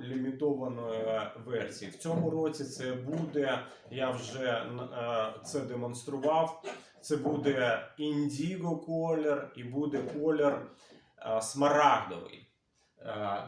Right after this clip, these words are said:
ця модель, це друга модель, вона складається з двох модулів, і це саме вона буде виготовлятися. Одна частина буде йти в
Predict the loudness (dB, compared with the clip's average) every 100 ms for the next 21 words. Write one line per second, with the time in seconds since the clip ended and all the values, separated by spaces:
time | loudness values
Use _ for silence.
0 | -10 -10 0 2 4 2 4 4 4 2
1 | -2 -12 _ -20 -6 -4 -2 0 0 2
2 | 2 0 0 -2 -6 0 2 4 2 -4
3 | -12 _ -14 -8 -4 0 0 -2 -4 -4
4 | 2 2 2 0 -6 -10 -2 0 0 -4
5 | -4 -2 -2 -2 -4 -10 _ _ -12 -6
6 | -2 -2 0 0 0 2 2 4 4 2
7 | 0 -8 -8 -8 -10 -10 -8 -4 -4 -6
8 | -12 -14 -16 -10 -8 -2 0 0 -2 -10
9 | -8 -6 -6 -6 -8 -8 -4 -4 -4 -10
10 | -12 -10 -6 -6 -8 -8 -8